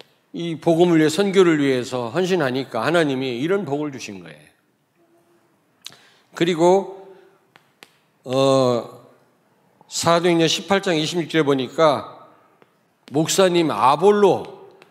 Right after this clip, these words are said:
아볼로 목사님을 양육한 거 있죠.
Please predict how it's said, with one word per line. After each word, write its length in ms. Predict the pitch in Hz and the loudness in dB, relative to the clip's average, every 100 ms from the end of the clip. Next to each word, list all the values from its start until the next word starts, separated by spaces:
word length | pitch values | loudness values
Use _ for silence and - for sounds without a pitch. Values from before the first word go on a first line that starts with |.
| - | -6
아볼로 540 | 117 156 180 208 202 | 0 2 4 4 4
목사님을 840 | 170 160 202 180 175 165 180 202 - - - _ _ _ _ _ _ _ - | 0 0 0 0 0 0 -2 -4 -12 -20 -20 _ _ _ _ _ _ _ -4
양육한 520 | 139 170 202 - 180 | 0 2 2 0 -2
거 100 | 143 | -2
있죠. 300 | 110 - 110 | -4 -8 -20